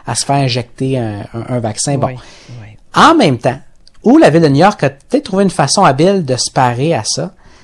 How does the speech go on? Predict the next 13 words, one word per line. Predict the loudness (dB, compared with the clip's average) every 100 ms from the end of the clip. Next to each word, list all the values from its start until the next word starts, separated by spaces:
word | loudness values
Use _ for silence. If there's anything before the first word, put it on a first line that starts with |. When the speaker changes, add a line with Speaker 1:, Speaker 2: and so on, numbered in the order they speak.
| -20 _
Speaker 1:
c'est | -10 -2
qu'elle | 2 4
donne | 4 4
une | 4
alternative. | 4 4 4 2 0 -2 -4 -8 -4
Par | 2
exemple, | 4 4 2
vous | 2
êtes | 2
un | 2
employé | 2 2 2
de |
restaurant, | -2 0 0 0 -2